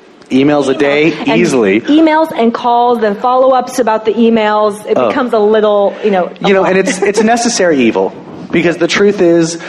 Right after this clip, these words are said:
Speaker 1: you know, yes, in a perfect world, we would have all the time that we could just do our creative thing and just go with people that we know and that we've seen. And,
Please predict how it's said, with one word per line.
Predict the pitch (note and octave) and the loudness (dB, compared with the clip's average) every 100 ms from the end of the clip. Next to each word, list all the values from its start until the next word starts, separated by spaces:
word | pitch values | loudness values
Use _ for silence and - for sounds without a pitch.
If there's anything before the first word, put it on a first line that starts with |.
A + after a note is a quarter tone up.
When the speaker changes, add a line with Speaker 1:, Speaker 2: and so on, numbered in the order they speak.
| - - | -6 0
Speaker 1:
you | D3 | 2
know, | C#3 | 2
yes, | C#3+ D#3+ B2 D#3 | 2 0 0 0
in | |
a | D3 | 0
perfect | - G3 G#3 F#3 | 0 0 -2 0
world, | F3+ E3+ D#3 | 2 2 2
we | C#3+ | 2
would | C#3+ | 2
have | C#3 | 0
all | D3 D#3 | 0 -2
the | |
time | D#3 D3+ C#3+ | -2 -2 0
that | C#3 | 0
we | C3 | 0
could | C3+ | -2
just | A#2+ A#2+ - | -2 -4 0
do | C#3 | 0
our | B2 | 0
creative | - C#3+ C3 | 0 0 0
thing | D3 C3 | -2 -2
and | C3 | -2
just | A2+ | -4
go | A#2+ | -2
with | A2 - | -2 0
people | G#2+ G#2 | -2 0
that | G2+ | 0
we | F#3+ G3+ | 0 2
know | F#3 E3+ D#3+ | 2 2 0
and | C3+ | 0
that | A2+ | 0
we've | A2+ - | -2 -2
seen. | F#3 F3 E3 D#3 | 0 0 2 0
And, | A#2+ A#2 | 0 -2